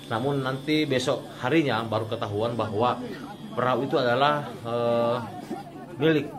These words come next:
korban atas nama Ibrahim yang kemarin malam turun untuk mencari ikan hingga, eh, sampai dengan, eh, siang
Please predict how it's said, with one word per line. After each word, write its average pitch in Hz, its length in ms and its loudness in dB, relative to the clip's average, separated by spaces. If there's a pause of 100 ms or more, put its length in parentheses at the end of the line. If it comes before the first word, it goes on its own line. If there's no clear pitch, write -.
(400)
korban 123 400 -4
atas 107 140 -8
nama 117 180 -4
Ibrahim 107 540 -2 (340)
yang 120 400 0 (480)
kemarin 131 560 2
malam 127 400 2 (480)
turun 131 320 2
untuk 123 160 -2 (160)
mencari 104 320 -2
ikan 120 160 2 (160)
hingga, 120 400 4 (720)
eh, 110 160 2
sampai 110 320 0
dengan, 113 320 2 (320)
eh, 107 480 0 (480)
siang 131 300 4